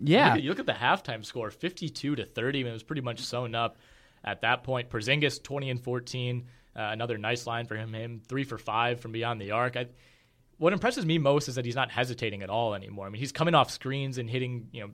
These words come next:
Speaker 2: hitting or attempting at least, which is what you want to see from a rookie. Three-pointers, coming off screens and, you know, shot faking, getting to the rim. So he's not just living on putbacks like he was for the first couple weeks of the season. The confidence is there. Um,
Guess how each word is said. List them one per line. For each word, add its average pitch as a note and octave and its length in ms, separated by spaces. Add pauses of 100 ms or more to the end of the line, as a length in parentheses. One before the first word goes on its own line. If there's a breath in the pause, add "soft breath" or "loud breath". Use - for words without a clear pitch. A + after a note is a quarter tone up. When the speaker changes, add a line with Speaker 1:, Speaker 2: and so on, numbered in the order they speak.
(400)
Speaker 2:
hitting C3+ 340
or A#2 380
attempting A#2 540
at G#2 120
least, A2 200
which A2+ 80
is G#2 80
what A2+ 100
you G#2+ 100
want G#2+ 180
to G#2 40
see C3 160
from A#2 160
a G2+ 60
rookie. G#2 340
Three-pointers, B2 720 (320 soft breath)
coming A#2+ 220
off A2+ 160
screens A#2+ 480
and, G2+ 180
you F#2+ 80
know, F#2 60
shot A#2+ 320
faking, B2 260
getting A2+ 240
to G#2+ 60
the F#2+ 100
rim. A#2+ 380 (640)
So B2+ 120
he's C3+ 160
not C#3 160
just C#3+ 160
living B2 300
on G#2+ 140
putbacks A2+ 520
like G#2 100
he A2+ 80
was G#2 200
for G#2+ 80
the G2 80
first A2+ 240
couple G#2 180
weeks G#2+ 220
of - 40
the F2+ 60
season. G2+ 360
The G2+ 60
confidence A#2 520
is G#2+ 120
there. A2 320 (480 soft breath)
Um, G#2 580